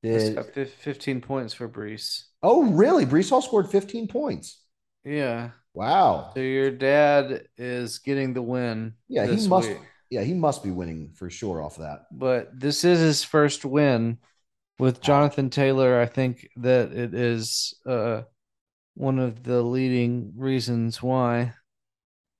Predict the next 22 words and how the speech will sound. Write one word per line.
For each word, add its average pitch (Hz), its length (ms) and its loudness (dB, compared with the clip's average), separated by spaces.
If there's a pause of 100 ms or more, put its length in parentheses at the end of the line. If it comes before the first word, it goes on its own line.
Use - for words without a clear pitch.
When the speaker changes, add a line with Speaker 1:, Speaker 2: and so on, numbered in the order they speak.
(240)
Speaker 2:
Well, 131 640 0
not 131 320 -2
Speaker 1:
So 127 120 4
Speaker 2:
to 185 60 6
Speaker 1:
do 123 60 0
you, 135 240 0 (280)
do 123 80 -6
you 135 80 -2
think 139 300 -2
that 120 140 -2
he 139 120 -4
could 135 240 -6
trade, 135 540 2
he 131 140 -2
should 123 200 -4
trade 131 440 0
Jonathan 127 500 0
Taylor 131 560 2 (640)
to - 140 -16
try 123 220 4
to 117 100 2
get 113 260 2